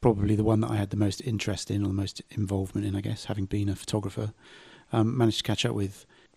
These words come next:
Michael Pritchard from the Royal Photographic Society and, uh, Terry Abraham, who is a landscape photographer from Cumbria.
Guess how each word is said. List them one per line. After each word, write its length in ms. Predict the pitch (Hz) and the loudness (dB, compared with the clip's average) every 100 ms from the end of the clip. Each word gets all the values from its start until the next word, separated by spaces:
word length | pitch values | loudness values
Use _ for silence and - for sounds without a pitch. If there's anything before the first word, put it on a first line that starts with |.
| _ | _
Michael 320 | 113 113 - | 2 2 0
Pritchard 400 | 110 139 135 139 | -4 -2 0 -2
from 200 | - 107 | -2 0
the 200 | 104 104 | 2 0
Royal 200 | 101 104 | 0 -2
Photographic 480 | 101 107 - 113 127 | -2 -4 -4 -6 -6
Society 640 | - 113 117 113 123 120 - _ 107 | -6 -4 -2 -2 -2 -4 -6 _ -2
and, 400 | 104 98 98 - | 0 0 -2 -4
uh, 140 | 95 - | -6 -4
Terry 220 | - 107 | 0 0
Abraham, 340 | 107 104 107 107 | 0 0 0 0
who 160 | 110 | 0
is 160 | 104 98 | 0 -2
a 200 | 95 95 _ _ - | -4 -6 _ _ -10
landscape 400 | 107 101 95 - | -4 -4 -4 -8
photographer 400 | - - 104 - | -8 -8 -6 -8
from 160 | - - | -10 -8
Cumbria. 420 | - 107 110 131 | -4 -4 -2 -4